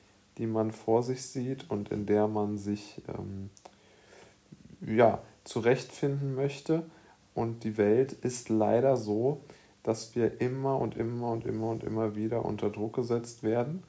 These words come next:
Und genau deshalb sind wir halt in der Problematik, dass wir nicht genau wissen, was wir tun sollen. Wir wissen es einfach nicht und genau deshalb sollten wir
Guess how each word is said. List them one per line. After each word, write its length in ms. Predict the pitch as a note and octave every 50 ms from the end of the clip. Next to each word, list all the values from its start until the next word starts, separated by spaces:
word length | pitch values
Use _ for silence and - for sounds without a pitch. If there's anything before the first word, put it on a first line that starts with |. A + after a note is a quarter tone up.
| - - - - - - _ _ _ _ _ _
Und 280 | - A#2 A#2 A#2 A#2
genau 340 | - A#2 A2+ A2 A2+ A2 A2+
deshalb 720 | G#2+ A2 - G#2 G#2 - - - C3 A#2+ A#2+ A#2+ B2 A#2+ - - - - _ _ _ _ _ _ C3+
sind 500 | A#2 A2+ A#2+ A#2 A#2+ B2+ B2 - - -
wir 340 | A2+ A2+ A2+ A2+ A#2 A2+
halt 340 | A#2 A2+ A2 A2+ A2+ - - - - _ _ - - -
in 160 | - A2+ A2
der 120 | A2 A2 G#2+
Problematik, 880 | G#2+ - - A2 G#2+ - A2 G#2 G2+ G2 G2 G2+ G#2 - - - C#3 - - - - - - - - _ -
dass 240 | A2+ A2 - - -
wir 100 | A2+ A2
nicht 300 | A2+ A#2 B2+ - - -
genau 380 | - A#2 A2 G#2+ A2 G#2+ G#2
wissen, 320 | A2+ A#2+ A#2+ - B2 A#2+ A2
was 240 | A2+ A2+ - -
wir 80 | - -
tun 320 | - - G3+ A3 G3 D#3
sollen. 340 | A#2+ A2+ G2 F#2 F#2 F#2 F#2 - - - - - - - _ _
Wir 160 | - A2+ G#2+ A#2+
wissen 280 | B2 B2 - - C3+
es 120 | C3+ C3+ -
einfach 480 | - - - A#2 - - C#3+ - -
nicht 340 | C3 C3+ E3+ G#3 - - - _ - - - - _ _ -
und 200 | - A2+ A#2 -
genau 340 | - A#2 A2+ A2+ A2+ A2+
deshalb 800 | A2 A2 - A#2+ B2+ B2 - - C#3 C3+ C#3 C#3+ C#3+ C#3+ - - - _ _ _ _ _ _ _
sollten 720 | - - - A2+ A2+ A2+ A#2 C3 C3 B2 - C3+ B2+ A#2
wir 380 | A#2 A2 A#2 A#2+ A#2+ A#2+ A#2+